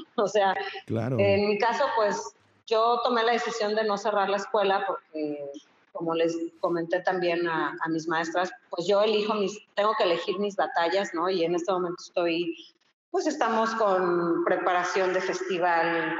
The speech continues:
Speaker 1: este, competencias, bla, bla, bla. Pues, son muchas batallas las que estoy lidiando y, pues, elijo mis batallas. Elegí no cerrar,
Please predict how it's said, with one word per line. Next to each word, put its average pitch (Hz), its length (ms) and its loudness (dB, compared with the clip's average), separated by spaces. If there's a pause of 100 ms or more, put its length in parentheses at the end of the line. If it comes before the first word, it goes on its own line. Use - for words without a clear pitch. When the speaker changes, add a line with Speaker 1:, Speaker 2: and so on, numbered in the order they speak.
Speaker 1:
este, 165 560 -4
competencias, 175 800 0
bla, 170 100 0 (160)
bla, 170 200 0
bla. 165 180 0
Pues, 170 140 -4
son 208 200 0
muchas 226 320 -2
batallas 190 420 2
las 185 120 -2
que 190 60 -6
estoy 180 600 -2
lidiando 196 540 2
y, 165 200 0 (120)
pues, 165 180 -2
elijo 202 340 0
mis 220 200 -2
batallas. 220 520 0 (360)
Elegí 185 400 2
no 220 160 2
cerrar, 214 480 2